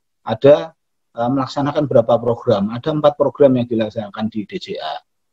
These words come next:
Jadi masing-masing program juga akan kelihatan outcome-nya, indikator outcome, output program, indikator output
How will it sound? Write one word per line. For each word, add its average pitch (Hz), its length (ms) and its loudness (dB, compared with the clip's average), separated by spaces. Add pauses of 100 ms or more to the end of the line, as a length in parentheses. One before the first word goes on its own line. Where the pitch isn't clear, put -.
(180)
Jadi 120 80 6
masing-masing 156 640 4
program 170 320 4
juga 139 280 -4
akan 135 200 -6
kelihatan 123 480 -2
outcome-nya, 120 800 -2 (320)
indikator 117 480 2
outcome, 117 640 4
output 117 240 -2
program, 113 640 2
indikator 113 480 -2
output 127 480 0